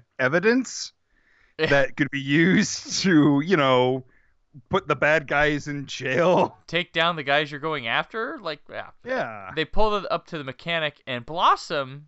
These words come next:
Speaker 2: recognizes Nifty from her vision. And they drop off the car, and he gets his car back. Uh, the cop car is what they're dropping off. And he and Nifty leave, but are followed by a car. And they go to a warehouse.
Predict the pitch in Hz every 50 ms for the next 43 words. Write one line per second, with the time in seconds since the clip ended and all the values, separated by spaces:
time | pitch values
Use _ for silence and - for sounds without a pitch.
0 | _ _ - 139 160 175 - - 151 151 151 147 143 135 123 131 127 127 151 196
1 | - - 135 117 - - 117 120 127 147 139 131 139 185 247 240 - 98 - 104
2 | - - - 107 110 113 - 170 175 175 175 - 180 180 - - 151 - - -
3 | 165 156 151 151 151 147 147 - - - - 127 127 131 151 180 - - 170 165
4 | - - - 110 104 101 95 98 92 92 95 107 - _ _ _ _ _ - -
5 | - - 113 117 117 104 - 117 - - 135 123 120 - - 104 92 92 95 98
6 | 107 98 - 95 87 95 95 92 90 - 85 85 90 92 98 104 _ _ _ -
7 | 98 98 95 95 110 117 127 175 220 220 180 156 160 185 180 - - 156 151 143
8 | 131 143 170 202 214 208 175 143 127 127 127 127 131 131 - - _ _ _ _
9 | _ _ _ _ _ - 104 101 98 104 - - - 104 107 131 143 123 107 90
10 | 92 90 78 73 - - 95 80 80 80 82 85 92 _ _ _ _ _ _ _
11 | _ _ - 85 82 85 98 104 110 117 117 113 110 107 107 123 147 147 127 110
12 | 104 98 98 104 - - - -